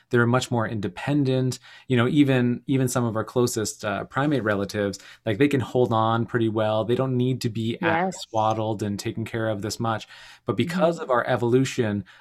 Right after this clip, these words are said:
Speaker 1: of Homo sapiens standing up, birth canal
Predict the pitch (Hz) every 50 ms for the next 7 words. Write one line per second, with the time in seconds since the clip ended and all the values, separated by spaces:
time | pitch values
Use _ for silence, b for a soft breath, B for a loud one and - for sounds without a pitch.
0 | b _ 123 120 113 - 135 127 127 135 131 - 123 120 - - 120 117 117 117
1 | - - - 113 120 123 127 127 120 117 117 117 117 - - - 117 120 120 -
2 | - 123 120 117 117 117 117